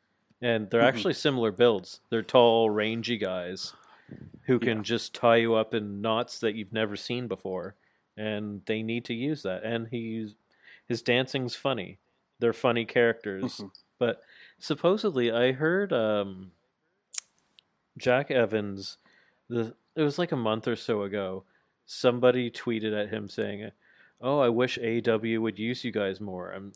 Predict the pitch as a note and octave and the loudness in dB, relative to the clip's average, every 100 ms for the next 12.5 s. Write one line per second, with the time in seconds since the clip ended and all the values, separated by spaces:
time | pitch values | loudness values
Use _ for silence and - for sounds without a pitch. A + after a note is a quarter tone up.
0 | A2 G#2 G2+ - A2+ A2+ A2+ A#2 G#2+ G#2+ | -12 -12 -6 2 2 2 0 -2 0 0
1 | G2 F#2+ F#2 A2+ G#2+ G#2 - A#2 G#2 F2+ | -2 -6 -8 -6 -4 -6 -4 -4 -4 -4
2 | A2 A#2+ A#2+ F#2 F#2 G2 G2+ - _ _ | 0 0 -2 -6 -10 -10 -12 -16 _ _
3 | - G#2+ A2+ G2 - A#2 C3 - G2 F2+ | -10 -6 -4 -4 -2 0 0 -2 -6 -6
4 | F#2 _ _ _ _ _ _ _ - A2+ | -10 _ _ _ _ _ _ _ -2 0
5 | - - A#2+ A2+ A2 A2+ _ A#2 - A#2 | 0 -6 -2 0 0 -2 _ -10 0 2
6 | G#2 F#2+ - A2 G#2 G2 - A#2 - A2+ | 2 -4 -6 -4 -2 -4 -6 -8 0 2
7 | G2 G#2 - A2+ A2 A#2+ C3 B2+ B2 A2 | 2 -6 0 2 4 4 4 0 0 -2
8 | G2+ G#2+ G#2 A2 F#2 F#2+ - - - B2+ | -4 -6 -6 -4 -4 -6 -16 -20 -4 2
9 | C3 C3 A#2 A#2+ A2+ G#2 A2 A2 - G#2 | 4 4 4 4 2 0 -2 -4 -4 -4
10 | F#2+ - A2+ G#2 G#2 G2+ G2 G2 F#2+ _ | -4 0 0 0 0 0 0 -2 -8 _
11 | _ - A#2+ G#2+ A2 F#2+ G#2+ G#2 G2+ G2+ | _ -8 -6 -2 -2 0 -2 -4 -4 -6
12 | G2+ G2+ G2 A#2 C#3 | -4 -4 -4 -4 -6